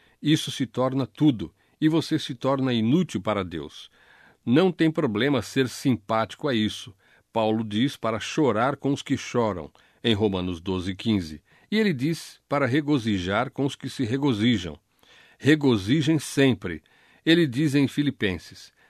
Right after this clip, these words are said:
"Não tem problema ter todas essas coisas, mas não deixe elas irem além. Não faça demais."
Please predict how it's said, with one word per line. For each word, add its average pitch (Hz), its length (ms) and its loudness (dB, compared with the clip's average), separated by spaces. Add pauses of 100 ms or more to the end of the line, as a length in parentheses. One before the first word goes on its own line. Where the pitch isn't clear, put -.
"Não 143 180 6
tem 160 160 4
problema 135 600 2
ter 123 280 2
todas 131 440 0
essas 110 300 -8
coisas, 90 600 -6 (320)
mas 120 280 2
não 160 260 6
deixe 123 500 2
elas 110 300 0
irem 131 340 0 (100)
além. 113 440 2 (400)
Não 156 140 4
faça 156 320 -4
demais." 104 580 -2